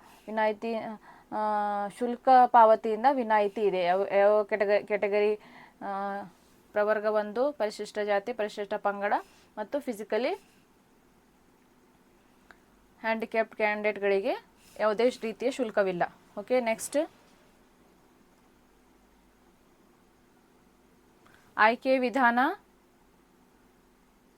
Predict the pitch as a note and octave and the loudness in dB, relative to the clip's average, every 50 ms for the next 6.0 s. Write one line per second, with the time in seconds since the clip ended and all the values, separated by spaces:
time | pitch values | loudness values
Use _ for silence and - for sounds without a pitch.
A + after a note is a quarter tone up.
0 | _ _ _ _ _ - B3 A#3 A3 B3 B3+ B3 B3 B3 - A#3+ A#3+ A#3 A#3 A3+ | _ _ _ _ _ 2 2 4 8 8 8 8 8 8 4 4 4 4 2 2
1 | A#3 A3 B3 A3+ G#3+ - B3 A3+ G#3+ - A3 G#3+ G#3+ - - G#3 G3+ G#3+ G#3+ A3 | 2 2 2 0 -2 0 0 0 0 0 0 -2 -2 -4 -4 -4 -2 -2 -4 -2
2 | A3 G#3 G#3 G#3+ G3+ G#3+ G#3+ A3+ A3 A3+ A3 G#3+ G#3+ G#3+ A3 G#3+ G#3 A3 A3 A3+ | 0 0 0 0 0 -2 -2 -4 -4 -4 -4 -4 -4 -6 -6 -2 0 0 2 0
3 | G#3+ G3+ G#3 G3+ G3+ G3 F#3+ G3 F#3+ F#3 - - - - _ - A3 A3 G#3+ A#3 | -2 -2 -2 -4 -2 -2 -2 -2 -4 -4 -8 -12 -20 -20 _ -8 -6 -2 -2 -2
4 | B3 - B3+ A#3 A#3 - A3+ G#3+ A3+ A3+ A3 A3 A3+ A3 A3+ A3 A3 - A3 G#3 | -2 -2 -4 -4 -2 -2 -2 0 2 2 2 2 0 0 -4 -4 -2 -4 -4 -2
5 | - A3 G#3 G#3+ A#3 C4 B3+ A#3+ G#3+ G3+ G3+ G#3+ G#3+ - G#3 G3+ F#3+ F#3+ G#3 | -2 -4 -2 -2 -2 -2 0 0 0 0 0 -2 -2 0 0 0 0 0 0